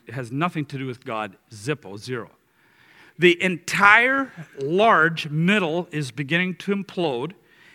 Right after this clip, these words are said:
And then on this opposite end of the spectrum is what Doctor James Emery White, former president of Wheaton College and, and a pastor of a massive church that's really growing, just a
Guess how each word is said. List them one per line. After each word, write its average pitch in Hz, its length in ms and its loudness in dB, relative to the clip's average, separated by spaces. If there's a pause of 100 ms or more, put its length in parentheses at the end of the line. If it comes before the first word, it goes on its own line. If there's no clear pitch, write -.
(120)
And 151 200 -4
then 175 240 0
on 147 400 -6
this - 340 -2 (480)
opposite 196 540 2
end 196 180 0
of 190 60 -2
the 170 80 -6
spectrum 143 720 -6 (720)
is 170 200 0
what 127 200 -4
Doctor 160 440 2
James 165 600 0
Emery 180 260 -2
White, 131 440 -8 (880)
former 170 400 0
president 160 480 0
of - 0 -
Wheaton 143 260 -4
College 156 400 0
and, 113 420 -12
and 131 300 -8
a 123 60 -10
pastor 156 400 -4
of 123 60 -14
a 127 60 -14
massive 135 540 -4
church 135 300 -10
that's 110 200 -16
really 139 200 -4
growing, 117 340 -12
just 139 260 -12
a 104 140 -12